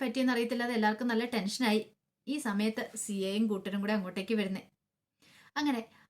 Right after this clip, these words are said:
അവര് സി എയും സി എയുടെ അച്ഛനും അമ്മയും ഒന്ന് രണ്ട് ബന്ധുക്കാരും കൂടെ അങ്ങോട്ടേക്ക് വരുവാ. അങ്ങനെ അവരെയൊക്കെ സ്വീകരിച്ചു കൊണ്ടേ ഇരുത്തി. ഉം. ആ, പിന്നീട് എല്ലാവരും ഇരുന്ന് കഴിഞ്ഞപ്പത്തേനും കനക നയനോട് പറഞ്ഞു, "മോളെ, ഇവർക്ക് കുടിക്കാനൊക്കെ എടുത്ത് കൊടുക്കാൻ" പറയാണ്. കുറച്ച് സമയം കൂടെ അവരെ പിടിച്ചിരുത്ത-, ഇരുത്തണമല്ലോ.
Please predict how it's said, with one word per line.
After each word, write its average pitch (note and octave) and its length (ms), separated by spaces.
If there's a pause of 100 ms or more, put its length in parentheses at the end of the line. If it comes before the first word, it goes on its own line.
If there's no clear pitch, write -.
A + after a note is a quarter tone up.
അവര് F#3+ 320 (100)
സി - 140
എയും G3+ 280
സി A3+ 100
എയുടെ A3 200
അച്ഛനും C4+ 380
അമ്മയും B3 240 (140)
ഒന്ന് B3+ 120
രണ്ട് B3+ 100
ബന്ധുക്കാരും A3+ 460
കൂടെ A3+ 120
അങ്ങോട്ടേക്ക് A3 340
വരുവാ. A3 220 (220)
അങ്ങനെ F#3 240
അവരെയൊക്കെ F#3+ 380
സ്വീകരിച്ചു F#3+ 460
കൊണ്ടേ G#3+ 200
ഇരുത്തി. A3 380 (280)
ഉം. A3 140 (480)
ആ, C#4 100
പിന്നീട് C#4 580 (520)
എല്ലാവരും G#3 300
ഇരുന്ന് G#3 200
കഴിഞ്ഞപ്പത്തേനും A3 460 (320)
കനക F3+ 220
നയനോട് F#3+ 360
പറഞ്ഞു, G3+ 120
"മോളെ, F#3 340
ഇവർക്ക് F3+ 280
കുടിക്കാനൊക്കെ G3 540
എടുത്ത് G3 160
കൊടുക്കാൻ" G3+ 340
പറയാണ്. G#3 500
കുറച്ച് D#3 180
സമയം F3+ 220
കൂടെ G3 120
അവരെ A3 140
പിടിച്ചിരുത്ത-, A3 560
ഇരുത്തണമല്ലോ. A3+ 580